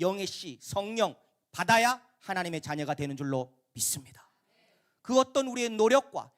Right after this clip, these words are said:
행위로도 의롭다함을 받을 수 없고 하나님의 자녀가 될 수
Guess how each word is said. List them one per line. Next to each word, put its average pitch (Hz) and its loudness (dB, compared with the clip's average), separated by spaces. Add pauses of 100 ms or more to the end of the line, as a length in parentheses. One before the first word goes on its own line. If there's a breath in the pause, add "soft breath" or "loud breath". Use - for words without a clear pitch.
행위로도 285 -2 (180)
의롭다함을 185 -2
받을 202 -4
수 - -2
없고 254 0 (100)
하나님의 165 -4
자녀가 147 -4
될 139 -6
수 165 -8